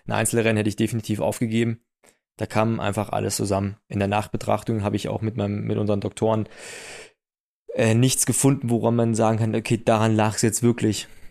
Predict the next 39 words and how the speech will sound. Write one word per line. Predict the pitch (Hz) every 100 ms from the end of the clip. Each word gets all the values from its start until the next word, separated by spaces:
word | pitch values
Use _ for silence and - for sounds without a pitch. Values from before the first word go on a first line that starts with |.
| - -
Es | 113
könnte | - 117
sein, | 110 110 113 110
dass | 107
es | 107 110
an | 107
meiner | 107 107 107 104 101 - -
Magen-Darm-Erkrankung | 107 107 107 113 113 - 107 107 110
zwei | - 110 107
Wochen | 113
vorher | 107 120 117 113
lag, | 110 107
dass | - 107
ich | 101
so | 113 107
Elektrolytla-, | 107 107 - 113 113 110 107 - _
Elektrolytmangel | 110 113 113 - 113 120 - 117 117 104
hatte. | 110 113 110 - - - - - _
Aber | 107 104
dass | 107
es | 107
ausgerechnet | - 113 - 113 113 107
natürlich | 110 110
an | 101
dem | 110 117
Tag | - 110 113
kommt, | - 113 110
ist | 104
entweder | 107 104 107 - -
ausgeschlossen, | 120 120 127 123 120 120 127 123
unwahrscheinlich | - 120 117 113 113 113 113 110 -
oder | 123 104
dann | 104 110 104
doch | 113
auch | - 117
ein | 113
bisschen | 113 113
komisch. | - 120 120 - _ _ _ _ _ _ _ _ _ _ _ _ _ -
Ähm, | 104 101 98 98